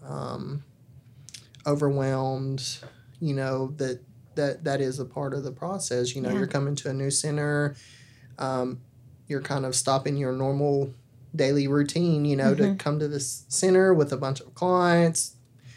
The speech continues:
Speaker 1: you know, meeting all these people that you have never met before. Um, and all that can be a big, you know, big, scary experience for somebody, and that it's totally normal and okay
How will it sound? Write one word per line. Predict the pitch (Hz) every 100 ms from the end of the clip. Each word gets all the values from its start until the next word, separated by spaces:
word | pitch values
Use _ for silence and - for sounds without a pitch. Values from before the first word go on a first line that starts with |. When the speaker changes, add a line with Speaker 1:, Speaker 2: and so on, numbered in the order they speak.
| - -
Speaker 1:
you | 135
know, | 120
meeting | 139 143 143
all | 135 143
these | 139 -
people | 156 147
that | 147 123 143
you | 139
have | - 139
never | 123 131 143
met | 151 147 156
before. | 139 160 147 143 139 139 143 - - - - _ _ - -
Um, | 131 - - - - - - - - _ - -
and | 151 143 - -
all | 175
that | 208 -
can | 170
be | 151
a |
big, | 143 143 151 - - -
you | 143
know, | 131 127
big, | 131 151 151 151
scary | - - 151 147
experience | 147 - - 165 170 170
for | 143
somebody, | - 143 143 135 139 143 156
and | 156 143 135 143 - - - - - - - - - 160
that | 160 -
it's | 151 -
totally | - 175 170 151
normal | 147 143 147 147
and | 147
okay | 143 - - 165 160